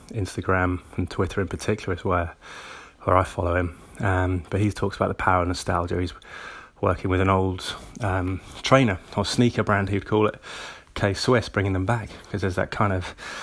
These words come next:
affection for old brands that have lapsed, like Fila and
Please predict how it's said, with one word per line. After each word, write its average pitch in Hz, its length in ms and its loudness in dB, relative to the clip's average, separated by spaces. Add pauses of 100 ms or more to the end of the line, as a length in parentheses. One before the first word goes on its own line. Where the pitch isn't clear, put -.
(380)
affection - 540 2
for 95 160 2
old 92 160 4
brands 92 340 2
that - 60 -2
have 90 120 -2
lapsed, - 380 0
like - 140 -4
Fila 92 520 0
and 87 160 -4